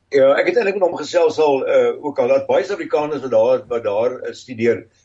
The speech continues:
Kyk, dis, eh, dit, dis regtig 'n, 'n besondere universiteit. Die, die Universiteit van Georgia, ehm, daar is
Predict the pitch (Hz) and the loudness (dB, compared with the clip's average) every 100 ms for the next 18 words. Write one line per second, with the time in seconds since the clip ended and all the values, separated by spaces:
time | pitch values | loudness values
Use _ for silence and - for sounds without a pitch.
0 | _ 202 190 - 165 139 156 - 131 151 | _ -6 -4 0 0 2 -2 -4 -6 -6
1 | 120 123 143 180 170 151 139 - _ _ | -2 -2 0 -4 0 0 0 -8 _ _
2 | _ _ - 120 135 170 170 165 143 127 | _ _ -12 -10 -6 -4 -4 -2 0 -2
3 | - 143 123 127 123 127 127 - 202 156 | 0 -2 -2 -6 -6 -6 -8 -8 -8 -6
4 | 113 139 151 151 139 - 123 123 120 - | -2 0 2 2 2 0 -4 -8 -10 -18
5 | _ _ _ - _ _ _ - - 127 | _ _ _ -20 _ _ _ -16 -4 -2
6 | 135 127 | -2 -8